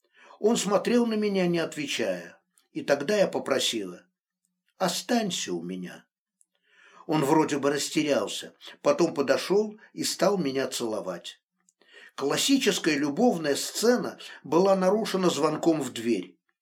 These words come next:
Я вздрогнула, а Денис нахмурился. «Ты кого-нибудь ждешь?» «Нет».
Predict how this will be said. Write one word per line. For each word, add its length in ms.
Я 200
вздрогнула, 800
а 120
Денис 360
нахмурился. 760
«Ты 100
кого-нибудь 540
ждешь?» 560
«Нет». 540